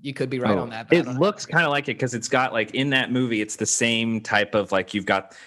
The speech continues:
Speaker 2: the trees going over, like, the, the path that goes to the huge plantation house. It's not
Speaker 1: Yeah.
Speaker 2: that one?
Speaker 1: I mean, I've never seen that movie, so I don't know, but it's, it's Oak Alley, so it's been used in a bunch.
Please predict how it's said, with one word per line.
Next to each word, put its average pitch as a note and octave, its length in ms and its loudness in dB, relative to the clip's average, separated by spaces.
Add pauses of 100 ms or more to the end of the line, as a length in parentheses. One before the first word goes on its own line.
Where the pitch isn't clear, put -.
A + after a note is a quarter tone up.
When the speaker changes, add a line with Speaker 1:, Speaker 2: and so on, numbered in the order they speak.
(140)
Speaker 2:
the G#2 60 -6
trees A#2 380 0
going A2 380 0
over, G#2+ 580 0
like, F#2+ 300 0
the, F2 520 0
the - 80 -4
path G#2 440 0
that G#2 140 -4
goes G2+ 380 0
to G#2+ 120 -4
the F#2+ 80 -2
huge G#2+ 380 -2
plantation G2 520 -2
house. F#2+ 480 -2 (220)
It's A#2+ 140 2
not B2 140 2
Speaker 1:
Yeah. C3+ 60 -4
Speaker 2:
that G#2+ 160 0
one? E3 200 -6 (840)
Speaker 1:
I F3+ 60 -2
mean, F3 100 -2
I've F#3+ 80 -4
never F#3+ 140 -2
seen G3 140 -2
that D3+ 120 -4
movie, E3 180 -2
so D#3 160 -4
I D3+ 40 0
don't D3 100 -4
know, D3+ 140 -2
but C#3 120 -6
it's, D3 260 -6
it's D#3 120 -10
Oak F3 180 -2
Alley, B2+ 440 -6 (100)
so C3 200 -4
it's C3+ 100 -8
been D#3 140 -4
used D3+ 200 -2
in C#3+ 60 -6
a B2+ 60 -6
bunch. C3 500 -8